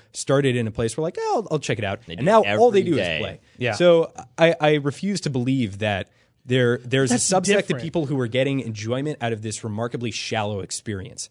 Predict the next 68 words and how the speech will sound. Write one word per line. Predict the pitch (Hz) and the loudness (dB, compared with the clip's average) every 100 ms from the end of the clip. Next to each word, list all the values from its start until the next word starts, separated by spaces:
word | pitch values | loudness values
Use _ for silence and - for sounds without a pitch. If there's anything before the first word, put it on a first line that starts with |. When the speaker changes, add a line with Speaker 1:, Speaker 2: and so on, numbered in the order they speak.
| _ | _
Speaker 3:
You | 135 | -2
know | 170 | 2
what? | 165 170 165 | 4 2 2
It | 143 | 2
worked | 135 170 - | 4 2 0
for | 180 | 0
World | 160 165 | 2 0
of | 156 | 0
Warcraft. | 127 127 - 98 90 - | 0 0 -2 -6 -6 -8
You | 120 117 | -8 -2
gave | 143 151 | 0 0
them | 131 | -2
challenging | - 139 143 139 | -2 -4 -4 -4
aspects. | 135 135 - 131 - | -4 -6 -6 -8 -8
People | 131 135 | -12 -10
figured | 151 135 127 | -4 -2 0
it | 123 | 0
out. | 123 | -2
They | 120 | -4
built | 104 127 - | -4 -6 -6
two | 135 | -8
se-, | 127 135 - | -6 -10 -12
tool | - 135 | -10 -8
sets | 135 131 123 | -6 -8 -6
around | 127 123 | -6 -4
it. | 113 | -4
That's | - 151 | -6 -4
what | 147 | -4
they | 147 | -2
were | 139 | -2
doing | 131 135 | -2 -4
with | 123 | -4
Destiny | 127 120 - 110 | -6 -6 -6 -6
one. | 110 113 | -4 -6
Destiny | 110 147 - 160 135 | -2 -4 -4 -4 -2
one | 135 147 | -2 -4
still | 135 127 110 | -6 -8 -6
had | 117 | -4
a | 101 | -6
pretty | - 139 143 | -8 -8 -8
active | 123 120 123 113 | -8 -8 -10 -14
player | - 135 135 | -6 -2 -2
base | 123 123 110 | -2 -6 -8
at | |
the | 104 98 151 | -12 -14 -6
end | 190 | -4
of | 160 | -4
its | 127 - | -6 -6
life | 123 139 | -6 -6
cycle | 95 110 101 110 | -6 -8 -4 -4
Speaker 2:
Hundred | 107 98 92 | -4 -6 -4
percent. | |
Speaker 3:
when | 131 139 127 | 0 0 0
content | - 156 156 123 | -4 -4 -4 -6
had | 113 | -4
not | 117 127 127 | -4 -4 -6
come | 135 | -6
up | 131 - | -6 -6
for | 107 | -8
mo-, | 110 - _ | -8 -10 _
for | - 101 | -10 -6
months | 110 131 113 | -2 -4 -4
because | - 110 110 | -12 -10 -10
P | 113 131 | -8 -6
V | 131 | -6
P | 120 117 | -8 -8
was | 104 | -8
good. | - 104 | -6 -8